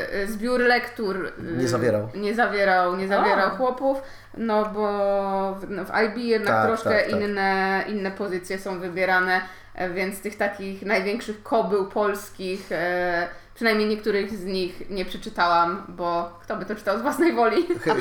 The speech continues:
Speaker 2: chyb-
Speaker 3: Potop czytałaś?
Speaker 1: Nie.
Speaker 2: Chyba się szybciej
Speaker 3: Nice.
Speaker 2: przeskakuje nad tymi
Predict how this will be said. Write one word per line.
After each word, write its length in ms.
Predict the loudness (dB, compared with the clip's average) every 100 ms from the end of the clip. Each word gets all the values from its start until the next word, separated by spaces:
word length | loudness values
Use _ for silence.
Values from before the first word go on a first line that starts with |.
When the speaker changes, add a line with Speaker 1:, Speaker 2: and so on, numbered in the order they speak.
| 2
Speaker 2:
chyb- 160 | 0
Speaker 3:
Potop 300 | -2 -2 -2
czytałaś? 440 | -6 -2 2 2 2 -4 0
Speaker 1:
Nie. 120 | 2 0 -6 -4
Speaker 2:
Chyba 200 | 0 0
się 120 | 2
szybciej 320 | 0 2 0
Speaker 3:
Nice. 120 | 2
Speaker 2:
przeskakuje 480 | 2 2 2 4 4
nad 220 | 2 0
tymi 760 | -4 -2 0 2 2 2 0